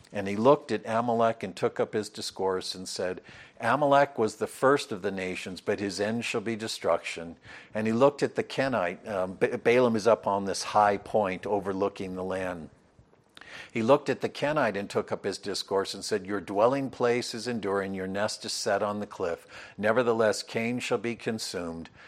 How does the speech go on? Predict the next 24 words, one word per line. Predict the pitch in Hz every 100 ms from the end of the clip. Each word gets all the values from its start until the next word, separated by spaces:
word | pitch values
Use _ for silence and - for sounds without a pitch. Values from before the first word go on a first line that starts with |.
| -
How | - 135
long | 139 127 123
shall | - 113 104
Asher | 104 107 - 104 90
keep | - 101 101
you | 101
captive?" | - 90 78 - 82 82 - - -
And | 104 101
he | 101
took | 143 143
up | 143 -
his | 123
discourse | - 110 - 107 104 101
and | 104
said, | - 107 92
"Alas, | 95 101 110 113 -
who | 131 143
can | - 123 101
live | 101 110 113
except | 95 - 110 95 -
God | 98 107 101
has | 107 98
ordained | 104 90 90 87 82
it? | 85